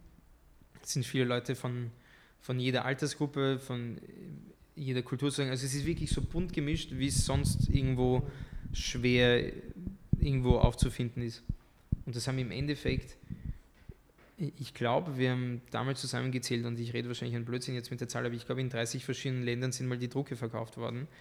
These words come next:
weil einfach zu viele Touristen waren. Und ich rede ja gern, habe mit den Leuten geredet und habe eben immer wieder gefragt, ja, woher sie sind, weil sie ja gerade eben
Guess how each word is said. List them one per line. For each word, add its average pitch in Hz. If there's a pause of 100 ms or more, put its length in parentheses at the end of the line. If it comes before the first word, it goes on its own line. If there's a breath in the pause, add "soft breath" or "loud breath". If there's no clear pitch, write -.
(280 loud breath)
weil 127
einfach 127 (260)
zu -
viele 131
Touristen 135
waren. 117
Und 120 (220)
ich -
rede 143
ja 143
gern, 139 (540 loud breath)
habe 127
mit 120
den 123
Leuten 135
geredet 127
und 123
habe 120
eben 123
immer 127
wieder 123
gefragt, 123
ja, 120
woher 120
sie 120
sind, 165
weil 139
sie 127
ja 123
gerade 127
eben 120